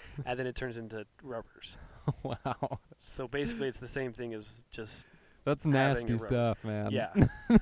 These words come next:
Speaker 1: Sheesh. And it smells nasty. That makes sense. It's mixed with sulfur or methane. Ooh. Yuck.
Speaker 2: So when it comes down to it,
Speaker 1: Mm-hmm.
Speaker 2: we can't get rid of crude oil. We need it. We have to
Speaker 1: Mm-hmm.
Speaker 2: have it in,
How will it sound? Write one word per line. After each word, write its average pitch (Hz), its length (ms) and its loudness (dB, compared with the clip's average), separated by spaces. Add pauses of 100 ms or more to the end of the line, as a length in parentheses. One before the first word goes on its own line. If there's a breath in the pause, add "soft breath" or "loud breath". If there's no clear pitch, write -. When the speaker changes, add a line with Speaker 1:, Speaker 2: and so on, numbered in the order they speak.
(840 loud breath)
Speaker 1:
Sheesh. 147 240 -8
And 160 120 6
it 156 100 2
smells 123 280 4
nasty. 98 560 -2
That 113 100 -2
makes 104 240 -4
sense. 101 300 -8
It's - 140 -16 (100)
mixed - 300 -12
with - 80 -16
sulfur - 600 -14
or 110 220 0 (240)
methane. - 560 -6 (140)
Ooh. 113 120 -4 (520 loud breath)
Yuck. 110 100 -6
Speaker 2:
So - 240 -6
when 180 140 2
it 180 80 -2
comes 170 240 -4
down 147 220 0
to 104 160 -14
it, - 120 -14 (260)
Speaker 1:
Mm-hmm. 117 300 0
Speaker 2:
we 147 80 -10
can't 160 180 -2
get 117 160 -8
rid 110 140 -8
of 101 120 -18
crude 110 280 -14
oil. - 320 -16
We 131 80 -8
need 120 160 -10
it. - 100 -18 (320)
We 131 80 -12
have 117 100 -10
to 95 60 -6
Speaker 1:
Mm-hmm. 98 60 -6
Speaker 2:
have - 100 -10
it - 80 -20 (220)
in, 143 180 -8